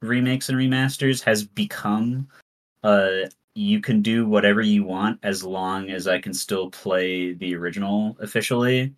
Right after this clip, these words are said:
Like, 'cause, eh, I, I'm not someone that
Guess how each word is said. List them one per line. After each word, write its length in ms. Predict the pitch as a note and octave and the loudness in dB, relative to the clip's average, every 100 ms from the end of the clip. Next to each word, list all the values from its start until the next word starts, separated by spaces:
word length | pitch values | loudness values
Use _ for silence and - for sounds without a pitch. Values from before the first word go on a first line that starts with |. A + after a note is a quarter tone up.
| _ _ _ | _ _ _
Like, 120 | G2+ G2+ | -4 0
'cause, 120 | B2 | 2
eh, 140 | C#3 - - C3+ _ - | 2 0 -6 -20 _ 4
I, 260 | C3 C3+ C3 | 8 8 8
I'm 220 | A#2+ B2+ | 6 8
not 200 | A#2+ A#2 | 6 6
someone 500 | A#2+ A#2 A2 G#2 F#2+ | 2 2 4 2 2
that 320 | G#2 G2 F#2 | 0 0 -2